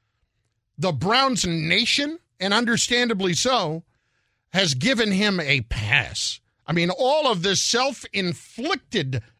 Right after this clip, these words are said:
drama for Deshaun Watson, who goes out and allegedly, uh, you know, assaults so many women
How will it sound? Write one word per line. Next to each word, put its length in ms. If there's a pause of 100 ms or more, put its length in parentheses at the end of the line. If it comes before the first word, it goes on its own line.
drama 640 (720)
for 200
Deshaun 540
Watson, 440
who 180
goes 360
out 500 (600)
and 220
allegedly, 880 (580)
uh, 220
you 140
know, 160
assaults 500 (280)
so 460
many 320
women 480